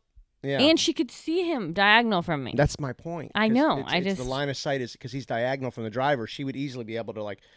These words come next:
Speaker 1: look at him or
Speaker 2: And see,
Speaker 1: Yeah.
Speaker 2: it's Cal.
Speaker 1: Yeah.
Speaker 2: I'm like, "Yeah, you don't tell Mom my Cal. Stop it."
Speaker 1: I wonder
Speaker 2: <laughs>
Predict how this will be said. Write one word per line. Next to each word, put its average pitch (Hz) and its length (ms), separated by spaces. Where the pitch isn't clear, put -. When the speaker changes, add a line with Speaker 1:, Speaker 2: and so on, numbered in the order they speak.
Speaker 1:
look 139 200
at 120 240
him 117 220
or - 80
Speaker 2:
And 196 160
see, 196 460
Speaker 1:
Yeah. 151 300
Speaker 2:
it's - 100
Cal. 139 440
Speaker 1:
Yeah. 110 240
Speaker 2:
I'm 185 160
like, 170 160
"Yeah, 147 240
you 202 200
don't 240 240
tell 185 240
Mom 151 400
my 151 340
Cal. 139 440
Stop - 400
it." - 100
Speaker 1:
I - 20
wonder 285 300
Speaker 2:
<laughs> - 300